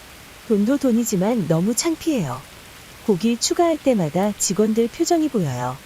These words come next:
계속 추가로 시켜대니까 주방 아줌마 나와서 힐끔 보고 들어가요. 물론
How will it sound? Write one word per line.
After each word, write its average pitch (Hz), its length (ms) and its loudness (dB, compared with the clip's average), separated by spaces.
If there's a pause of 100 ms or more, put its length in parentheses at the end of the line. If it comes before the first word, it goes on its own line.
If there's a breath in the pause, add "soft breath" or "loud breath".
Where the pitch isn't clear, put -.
(560)
계속 220 320 -2
추가로 302 380 0
시켜대니까 220 840 -2 (260)
주방 214 380 0
아줌마 220 380 0
나와서 170 500 -2 (160)
힐끔 339 320 -2
보고 185 240 0
들어가요. 131 540 -4 (600)
물론 202 520 2